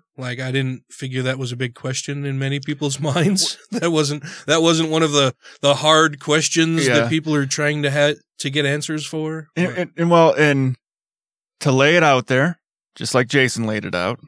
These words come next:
Speaker 1: Mm-hmm.
Speaker 2: this video we're gonna be watching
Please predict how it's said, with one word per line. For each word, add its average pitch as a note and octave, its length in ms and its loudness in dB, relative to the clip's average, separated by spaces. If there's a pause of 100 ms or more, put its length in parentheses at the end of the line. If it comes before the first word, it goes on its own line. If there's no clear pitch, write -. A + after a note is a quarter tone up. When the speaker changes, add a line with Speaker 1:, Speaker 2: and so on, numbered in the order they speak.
Speaker 1:
Mm-hmm. C3 320 -4 (340)
Speaker 2:
this C3+ 440 2
video D#3+ 520 4
we're B2+ 140 2
gonna B2 160 2
be B2 80 0
watching G#2+ 460 -2